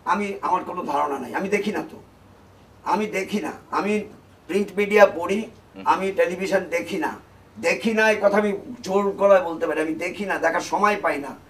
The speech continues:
Speaker 1: আর লোকের সময় কি করে হয় আমি বুঝতে পারি না। আপনারা দেখ-, আপনারা তৈরি করেন, দেখান, মনে করেন সব লোক দেখে।
Speaker 2: হুম।
Speaker 1: আমার মতো লোকও তো আছে যার দেখার সুযোগ হয় না।
Speaker 2: কিন্তু টেলিভিশন তো অনেক খবরও মানুষের কাছে পৌঁছে দিচ্ছে।
Speaker 1: হ্যাঁ, খবর তো, খবর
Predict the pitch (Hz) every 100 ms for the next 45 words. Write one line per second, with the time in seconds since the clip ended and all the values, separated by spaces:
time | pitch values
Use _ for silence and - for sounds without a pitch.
0 | - - - - 156 180 190 196 214 -
1 | 185 214 214 214 214 214 208 202 190 160
2 | 165 165 190 147 - - - - - -
3 | - - - - - - 156 190 190 180
4 | 170 - - 185 190 - 185 190 214 214
5 | 208 202 - 160 - 202 208 - - -
6 | - 160 196 196 214 214 - 175 175 190
7 | 160 160 - 135 - - - - 226 240
8 | 226 214 208 226 220 208 190 156 - -
9 | - 170 175 180 185 185 180 165 160 135
10 | 110 - - 139 135 139 147 151 151 151
11 | - 123 143 143 131 139 127 123 113 113
12 | 107 - - 214 226 - 147 151 196 -
13 | 220 220 214 - - - 196